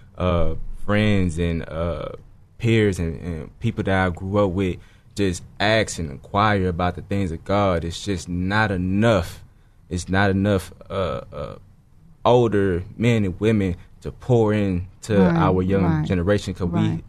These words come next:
Speaker 1: live in a generation, and we are a generation that is curious for the things of God.
Speaker 2: Right.
Speaker 1: Do, that does want marriage, that does want to honor God, that does want to know what the, what the significance of faith is and the importance of having it
Speaker 2: Right, right,
Speaker 1: is.
Speaker 2: right.
Speaker 1: So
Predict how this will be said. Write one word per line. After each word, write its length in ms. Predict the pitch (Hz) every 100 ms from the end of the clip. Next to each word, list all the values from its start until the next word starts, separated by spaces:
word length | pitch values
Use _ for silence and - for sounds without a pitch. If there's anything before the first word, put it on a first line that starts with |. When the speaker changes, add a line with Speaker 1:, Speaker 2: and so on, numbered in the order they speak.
| -
Speaker 1:
live 380 | 92 110 110 95
in 80 | 92
a 100 | 92
generation, 800 | 92 98 92 107 110 - 98 90 - - -
and 100 | 90
we 200 | 104 104
are 220 | 107 98
a 40 |
generation 640 | 92 101 90 107 107 92
that 200 | 90 101
is 280 | - 139 117
curious 460 | - 107 95 90 87
for 120 | 92
the 80 | 87
things 260 | 95 90
of 80 | 85
God. 320 | 85 76 64 - -
Speaker 2:
Right. 440 | 175 190 160 151 170
Speaker 1:
Do, 180 | - 113
that 300 | 104 110 98
does 440 | 117 127 110 95 -
want 400 | 98 90 - -
marriage, 580 | 92 104 92 76 65
that 260 | - 98 117
does 360 | 113 117 107 104
want 200 | 87 87
to 140 | - -
honor 240 | 101 85
God, 340 | - 87 87 92
that 240 | 92 85 - - -
does 400 | 90 113 110 104
want 180 | 98 92
to 80 | 92
know 420 | 95 98 95 92 - - - _ -
what 260 | 104 104
the, 280 | 104 101 87 -
what 240 | 107 90
the 260 | 104 92 71
significance 760 | - - 101 117 95 107 92 -
of 120 | 73
faith 420 | - 117 107 -
is 260 | 101 98 90
and 140 | 90
the 40 | 87
importance 460 | 87 117 104 90
of 100 | 82
having 500 | - 117 117 101 92
it 120 | 73 -
Speaker 2:
Right, 460 | 170 180 160 151 165
right, 240 | 165 160
Speaker 1:
is. 100 | 101
Speaker 2:
right. 140 | 85 82
Speaker 1:
So 380 | 151 92 90